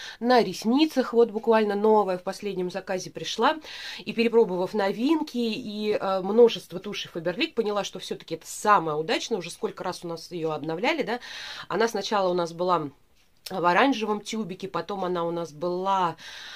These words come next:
а, Very Berry, сейчас она называется Miss Curl, но суть от этого не меняется. Для меня это самая лучшая тушь. А, во-первых, силиконовая кисточка,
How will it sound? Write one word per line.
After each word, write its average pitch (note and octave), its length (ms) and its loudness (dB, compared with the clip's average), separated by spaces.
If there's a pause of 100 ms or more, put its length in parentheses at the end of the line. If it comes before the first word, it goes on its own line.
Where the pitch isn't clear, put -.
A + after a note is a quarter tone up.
(160)
а, E3+ 280 4
Very F#3 260 2
Berry, B3 560 4
сейчас G#3 380 -4
она F#3 120 -2
называется F#3 440 -2
Miss F3 320 -2
Curl, D4 240 2
но G#3+ 160 2
суть F#3+ 240 -8
от F#3 100 -6
этого E3+ 240 -4
не E3+ 160 -2
меняется. G3 540 0
Для F3 140 -6
меня F#3+ 220 -4
это - 140 -4
самая F#3+ 400 0
лучшая C#4 360 -2
тушь. C#4 360 -4
А, F3 280 0
во-первых, E3+ 420 -2
силиконовая E3+ 580 -4
кисточка, G3+ 560 -8